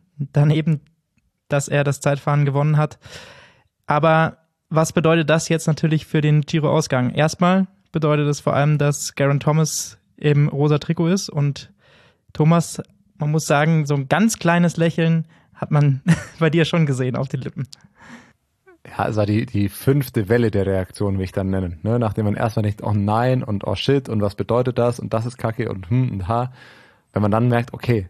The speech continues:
Speaker 2: jetzt fährt G im rosa Trikot, minimaler Vorsprung, aber erstmal G, er wird das ein paar Tage behalten. Damit kann ich dann schon wieder fast ein bisschen leben. Aber es ist natürlich, ansonsten ist natürlich eine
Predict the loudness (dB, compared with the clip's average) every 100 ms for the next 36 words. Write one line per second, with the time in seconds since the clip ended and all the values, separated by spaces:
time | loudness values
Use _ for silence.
0 | _ -14 -6 -4 -4 -2 -4 -2 -2 0
1 | 0 -2 -2 -2 -2 -4 -10 _ _ _
2 | -4 0 2 2 0 -2 -2 -4 -4 0
3 | 0 0 -2 -6 -4 -4 -2 -2 -2 -2
4 | -4 -4 -2 -2 0 -2 -2 0 -2 -2
5 | -6 -8 _ _ _ _ _ _ _ _
6 | _ _ -2 -2 0 0 2 0 0 2
7 | 0 0 -4 -2 -4 -2 -2 -2 -4 -8
8 | -10 -10 -8 -8 -8 -10 -6 -8 -6 -8
9 | -6 -4 -2 -2 0 0 -2 -6